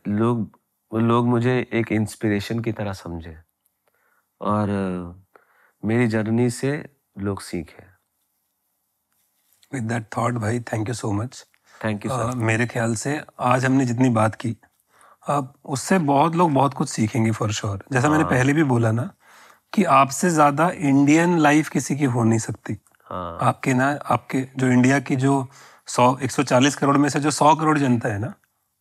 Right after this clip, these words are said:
Speaker 2: वो
Speaker 1: हाँ।
Speaker 2: ऐसी जिंदगी जीते हैं और उस जिंदगी से निकल के आप एक, अ, सक्सेसफुल आर्टिस्ट बने हो। और ज्यादातर लोग को, आपको कनेक्ट उसी से करते हैं। तो आपने जितने भी चीजें शेयर की, बहुत ही खुल के,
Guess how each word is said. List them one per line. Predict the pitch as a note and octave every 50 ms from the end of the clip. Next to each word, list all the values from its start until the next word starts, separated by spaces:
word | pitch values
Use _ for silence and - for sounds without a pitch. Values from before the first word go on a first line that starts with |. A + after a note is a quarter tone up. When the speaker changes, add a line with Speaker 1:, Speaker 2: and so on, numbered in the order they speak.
| _ -
Speaker 2:
वो | D3+ C#3+ D3+ D#3 D#3
Speaker 1:
हाँ। | E3+ C#3+
Speaker 2:
ऐसी | C#3 - - E3+
जिंदगी | D3 C#3+ C#3 C#3 C#3 C#3+ C#3+ E3 D#3+
जीते | C3 B2+ B2 - -
हैं | A2 G#2 - - _ _ _ _ _ - - - _ _
और | - - -
उस | D#3+ E3 D3
जिंदगी | C3+ C3+ C3+ C#3 C#3 D#3 D3+ E3 E3
से | D3 F#3+ E3
निकल | C#3+ C3+ A#2+ C3 B2+ B2+
के | A#2 - D3
आप | C#3 B2+ C3 D#3+ - - _ _ -
एक, | F3+ C3+ B2 A#2+ - - - B2
अ, | A#2 A#2 A2
सक्सेसफुल | - - A2 - - B2+ B2 C3+ B2+
आर्टिस्ट | A2+ A2+ G#2 A#2+ A#2 G#2+
बने | A2 G#2+ G#2+ A2+
हो। | C#3 G3+ - _ _ - - - - _
और | - E3+ D#3
ज्यादातर | C#3+ C#3+ C#3+ C#3+ D#3 E3+ E3 F#3+ F#3
लोग | E3 D#3 D#3 D3+ - -
को, | - E3
आपको | C#3+ C3 B2+ - - - E3+
कनेक्ट | G3 - - - C3+ C#3+ D#3+ - -
उसी | C#3 A#2+ - C#3 C3+ C3 C3+ C3 C3+
से | - - A#2+
करते | G#2 - A2+ G2+ - -
हैं। | A2 G#2+ - _ _ _ _ _ - - - - - _ _ _
तो | - C#3+
आपने | - C3 C3+ C#3 E3 D3+
जितने | C#3+ C3+ D3+ D#3 D#3+
भी | D#3 D#3+ D#3
चीजें | - D3 C3+ C#3 D3
शेयर | C3 - C3+ A#2+ A#2
की, | G#2+ - C#3 - - - _ _ _ _ _ _ _ _ -
बहुत | B2+ A#2+ A2 A2 G#2 - -
ही | B2 G#2+
खुल | G2 - - A2+ A2+ G#2+
के, | G#2+ -